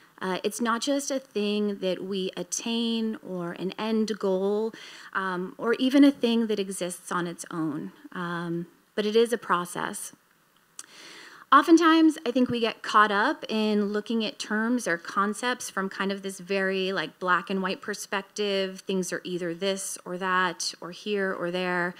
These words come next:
uh, or one or the other. Uh, but the thing about doing that or looking at things like that is that even if that kind of view makes you feel more secure,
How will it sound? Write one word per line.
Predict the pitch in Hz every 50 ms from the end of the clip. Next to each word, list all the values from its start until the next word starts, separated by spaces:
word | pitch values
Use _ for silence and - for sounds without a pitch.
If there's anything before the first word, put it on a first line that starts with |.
| - - - - - - -
uh, | - 185 185 175 -
or | 185 185 190
one | 185 180 185 185 190 202 196
or | - 185 185 180
the | 180 185 - -
other. | 180 - - 226 - 185 175 165 165 165 170 214 240 - -
Uh, | 196 190 185 185 185 185
but | 196 - 220 202 196 - - - _ -
the | - 226
thing | - - 330 349 339
about | 262 247 226 196 190 - - - - - _ -
doing | - 262 277 285 262 220 190
that | 185 175 175 170 170 185 -
or | - 185 185 180
looking | 208 220 220 - 226 214 196
at | 180 160 190 -
things | - 180 165 165 165
like | - 160 165 156 - -
that | 165 160 160 180 214 240 247 - - - - - - - - - - - - _ -
is | 226 233 226
that | 226 233 -
even | - 262 254 285 277
if | 254 -
that | - 220 214 190 - -
kind | - 240 220 214
of | 214 196
view | 185 196 214 220 233
makes | 226 208 202 190 - - 208
you | 190 185
feel | - - - 226 285 294
more | 294 302 311 320 311
secure, | 311 - - 285 - - 302 302 294 302 294 302